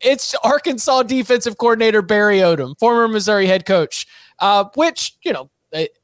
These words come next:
uh, we, I would like to hear the, the take on that. And then, of course, Kevin Wilson to Tulsa. Those were the big head coaching moves, uh, that had all happened as of last night prior to today's breaking news of Jeff Brohm to Louisville. So what about Barry Odom going to U N L V?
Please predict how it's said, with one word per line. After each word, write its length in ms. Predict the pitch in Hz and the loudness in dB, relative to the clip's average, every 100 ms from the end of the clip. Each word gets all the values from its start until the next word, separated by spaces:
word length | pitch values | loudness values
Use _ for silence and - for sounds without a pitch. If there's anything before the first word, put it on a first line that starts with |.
| _ _ _ - | _ _ _ -12
uh, 60 | 165 | -6
we, 280 | 160 180 - | -4 -4 -2
I 100 | 175 | 0
would 100 | 180 | 2
like 160 | 160 160 | 0 0
to 280 | 151 143 - | 0 0 0
hear 260 | 165 165 | 0 0
the, 200 | 151 147 | 0 -2
the 100 | 139 | -2
take 240 | 147 160 151 | -2 -2 -2
on 120 | 147 | -2
that. 220 | 160 151 | -2 -2
And 80 | 175 | -2
then, 80 | 170 | -2
of 80 | 160 | 0
course, 220 | 160 - | -2 0
Kevin 260 | 175 160 | -2 0
Wilson 300 | 151 151 156 | 0 0 -2
to 80 | 139 | -4
Tulsa. 420 | 135 156 151 147 | -2 -2 -2 -2
Those 240 | 135 151 147 | 0 0 0
were 100 | 147 | -2
the 120 | 139 | -2
big 220 | 135 139 | -2 -2
head 240 | 160 143 - | 0 -2 0
coaching 420 | 196 185 165 160 | 0 2 0 2
moves, 400 | 160 151 147 - - - - | 4 4 0 -6 -14 -12 -2
uh, 220 | 156 147 | 0 0
that 180 | 151 151 | 0 0
had 80 | 156 | 0
all 140 | 160 | 0
happened 540 | 156 147 147 139 135 - | 0 -2 -2 -4 -8 -4
as 200 | 175 156 | -2 -2
of 80 | 147 | 0
last 340 | 151 143 - | 0 -2 -2
night 240 | 156 143 - | -4 -4 -4
prior 340 | - 156 147 | -2 0 0
to 140 | 139 151 | -4 -6
today's 480 | - 147 151 147 139 | -2 0 0 -2 -2
breaking 360 | 147 143 143 | -2 -2 -2
news 240 | 143 143 139 | 0 0 -2
of 100 | 131 | -2
Jeff 240 | 147 131 | -2 0
Brohm 320 | 151 139 135 | -2 -2 -2
to 100 | 131 | -4
Louisville. 540 | 127 170 185 160 160 151 - _ - | -2 2 2 2 -2 -2 -10 _ -8
So 280 | - 233 - | -2 -2 -2
what 140 | 381 403 | -2 0
about 300 | 359 277 185 | 2 2 2
Barry 220 | 220 202 | 2 4
Odom 320 | 185 165 147 - - | 2 2 -2 -8 -4
going 220 | 180 165 | 0 0
to 80 | 156 | 0
U 180 | 151 156 | 0 2
N 80 | 151 | 2
L 160 | 139 | 0
V? 340 | 131 135 120 | 0 -4 -4